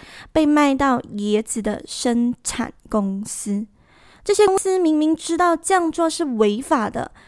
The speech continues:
但他们还是照做了。然后呢，猴子们呢，就会永远，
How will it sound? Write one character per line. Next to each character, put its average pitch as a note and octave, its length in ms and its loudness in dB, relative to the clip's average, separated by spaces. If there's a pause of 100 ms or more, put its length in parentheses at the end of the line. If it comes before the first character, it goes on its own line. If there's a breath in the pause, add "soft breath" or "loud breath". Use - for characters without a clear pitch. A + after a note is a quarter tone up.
(120)
但 D#4 160 -2
他 D4+ 320 -4
们 C#4 120 0
还 A#3 200 -4
是 B3 120 -8
照 B3 280 -2
做 G#3+ 260 -6
了。 - 200 -12 (600 soft breath)
然 D#4 160 2
后 F4+ 220 4
呢， E4 240 2
猴 C4 260 -2
子 C4+ 180 -6
们 G#3+ 220 0
呢， G#3+ 160 -2
就 B3+ 160 -6
会 C#4+ 260 -4 (120)
永 G#3+ 320 -2
远， D4 240 0